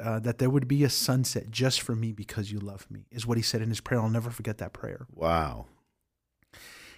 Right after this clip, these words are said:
Speaker 1: A-, and it's a reminder that w-, this life is a life of adventure. It's a life of mission because God has freed us to live a life of adventure and a life of mission. He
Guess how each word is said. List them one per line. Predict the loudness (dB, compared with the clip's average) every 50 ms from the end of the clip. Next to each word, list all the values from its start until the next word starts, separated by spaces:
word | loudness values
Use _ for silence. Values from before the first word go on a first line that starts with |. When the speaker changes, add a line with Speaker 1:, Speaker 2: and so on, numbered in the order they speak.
| _ _ -10
Speaker 1:
A-, | -10 -6 -2
and | 0 2 4
it's | 4 4 4
a | 6
reminder | 6 8 8 8 6 4 2 0 0 0 -2 -2 -2
that | -2 -4 -4 -2 -4 -4 -6 -8 -12 _ _ _ _ _ _ _ _ _ _ -20 _ -20
w-, | -20 -20 -20 -20 _ -20 -20 -6 2
this | 2 4 4 2 0 -2
life | 2 4 6 8 8 6 6 4 0 -4 -8 -14 -16 -18 -18 _ _ _ 2
is | 6 8 8 8 8 6 4 0
a | 0 0
life | 2 4 4 6 6 6 6 4 4 2 -4 -4
of | -2 0 0
adventure. | -2 0 4 4 4 6 4 6 4 4
It's | 4 4 0
a |
life | 0 2 2 2 0 0
of | -4 -6 -2 0
mission | 2 4 4 4 4 4 4 4
because | 2 2 0 -2 -2 0
God | 2 2 4 4 4
has | 2 0 0
freed | -2 -4 -4 2 4 6 6 8 6
us | 6 4 2 -2 -4 -8 -12 -20 _ _ _ _
to | 2 4 6 6 6
live | 4 2 2 2 0 -2
a |
life | -4 -2 0 -2 0 0
of | 0 -2
adventure | -2 -2 0 0 -2 -2 -2 -2
and | -4 -2
a | -2
life | -2 -2 -4 -4 -6
of | -8 -6
mission. | -6 -6 -6 -6 -4 -2
He | 0 2 2 0